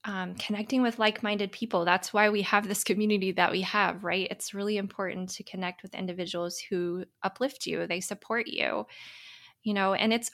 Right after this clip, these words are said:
okay to let go of relationships that drain your energy or undermine your confidence,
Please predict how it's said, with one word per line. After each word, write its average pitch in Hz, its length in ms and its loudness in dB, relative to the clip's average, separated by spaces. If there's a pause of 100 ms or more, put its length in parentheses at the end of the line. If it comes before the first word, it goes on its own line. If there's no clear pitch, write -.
okay 233 600 0
to 208 160 -4
let 190 260 0
go 202 160 2
of 202 120 -2
relationships 185 1000 -2
that 185 180 0
drain 185 380 -2
your 214 100 0
energy 196 840 -2
or 170 200 -2
undermine 208 540 2
your 202 120 0
confidence, 190 1000 0